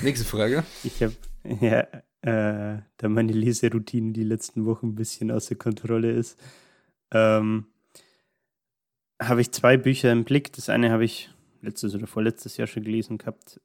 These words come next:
Speaker 2: Ähm, geht's tatsächlich eher um das Thema Finanzen. Ähm, das wär so mein Backup. Äh, das Buch, das ich aber eigentlich gern vorstellen, äh, würde, ist, ähm, The Wim Hof, äh, Method.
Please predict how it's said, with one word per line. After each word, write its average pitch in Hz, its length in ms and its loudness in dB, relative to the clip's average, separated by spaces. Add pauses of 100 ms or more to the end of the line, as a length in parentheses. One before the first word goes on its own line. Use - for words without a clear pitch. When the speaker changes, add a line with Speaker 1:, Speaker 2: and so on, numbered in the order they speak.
Speaker 2:
Ähm, 104 460 -4 (160)
geht's 107 220 -10
tatsächlich 104 460 -10
eher 104 140 -4
um 104 80 -4
das 101 100 -8
Thema 101 260 -8
Finanzen. 107 640 -10 (680)
Ähm, 107 600 0 (100)
das - 160 -14
wär 110 160 4
so 107 160 0
mein 104 240 0
Backup. 113 420 0 (280)
Äh, 101 540 -4
das 104 120 -18
Buch, - 180 -16
das 107 160 -4
ich 104 100 -2
aber 101 140 -2
eigentlich 107 280 -4
gern 107 160 -6
vorstellen, 107 580 -6 (220)
äh, 104 60 -16 (220)
würde, 107 500 -4
ist, - 560 -8 (140)
ähm, 107 520 -12 (680)
The 110 120 0
Wim 113 320 4 (100)
Hof, - 360 0 (300)
äh, 113 300 -4
Method. 117 600 -2